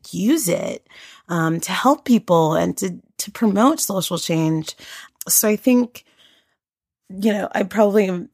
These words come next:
am biased to it 'cause I, I am attracted to that kind of stuff, but I also think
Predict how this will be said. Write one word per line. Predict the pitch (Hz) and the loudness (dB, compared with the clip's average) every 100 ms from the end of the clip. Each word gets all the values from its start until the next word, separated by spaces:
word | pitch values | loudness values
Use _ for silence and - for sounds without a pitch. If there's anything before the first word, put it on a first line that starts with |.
| - | -2
am | 196 165 - | -2 -2 2
biased | 175 175 180 - | 2 4 2 0
to | 214 | 0
it | 185 | 0
'cause | 202 | 0
I, | 180 180 - | 0 0 -2
I | - | -2
am | 175 190 | 0 0
attracted | 190 - 185 - 190 | 0 -2 -2 -4 -10
to | |
that | 202 - | -6 -4
kind | 202 208 | 0 0
of | 208 | 0
stuff, | - 254 269 - - - - _ _ _ | 0 0 0 -2 -14 -20 -20 _ _ _
but | - 196 | -2 4
I | 190 | 6
also | 180 - | 4 0
think | 180 180 170 | 0 -2 -2